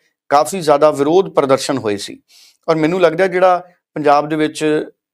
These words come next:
ਐਸ ਸੀ ਭਾਈਚਾਰੇ ਦੇ ਵਿੱਚ ਇੱਕ ਹਿੱਸਾ ਹੈ, ਉਹ ਨਾਰਾਜ਼ ਰਿਹਾ ਕਿ ਇਸ ਤਰ੍ਹਾਂ ਦਾ ਬਿਆਨ ਜਿਹੜਾ ਨਹੀਂ ਆਉਣਾ ਚਾਹੀਦਾ ਸੀ। ਖੈਰ, ਹੁਣ ਜਿਹੜਾ ਚੰਨੀ ਦਾ ਬਿਆਨ ਸੀ, ਚਰਨਜੀਤ ਸਿੰਘ ਚੰਨੀ ਨੇ ਜਿਹੜਾ ਬਿਆਨ ਦਿੱਤਾ ਸੀ, ਉਸ, ਉਸ ਤੋਂ ਵੀ ਰਾਹੁਲ ਗਾਂਧੀ ਨਾਰਾਜ਼ ਸੀ।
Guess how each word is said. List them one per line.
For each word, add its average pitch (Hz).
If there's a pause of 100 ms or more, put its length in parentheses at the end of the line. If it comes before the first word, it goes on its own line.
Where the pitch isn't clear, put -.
(400)
ਐਸ 151
ਸੀ 185
ਭਾਈਚਾਰੇ 143
ਦੇ 151
ਵਿੱਚ 139
ਇੱਕ 147
ਹਿੱਸਾ 135
ਹੈ, - (760)
ਉਹ 233
ਨਾਰਾਜ਼ 156
ਰਿਹਾ 135
ਕਿ 151
ਇਸ 151
ਤਰ੍ਹਾਂ 143
ਦਾ 139
ਬਿਆਨ 131
ਜਿਹੜਾ 151
ਨਹੀਂ 180
ਆਉਣਾ 117
ਚਾਹੀਦਾ 113
ਸੀ। - (360)
ਖੈਰ, 214
ਹੁਣ 214
ਜਿਹੜਾ 196
ਚੰਨੀ 202
ਦਾ 214
ਬਿਆਨ 127
ਸੀ, - (680)
ਚਰਨਜੀਤ 202
ਸਿੰਘ 208
ਚੰਨੀ 202
ਨੇ 214
ਜਿਹੜਾ 196
ਬਿਆਨ 151
ਦਿੱਤਾ 147
ਸੀ, 143
ਉਸ, 165 (200)
ਉਸ -
ਤੋਂ 247
ਵੀ 233
ਰਾਹੁਲ 165
ਗਾਂਧੀ 156
ਨਾਰਾਜ਼ 127
ਸੀ। -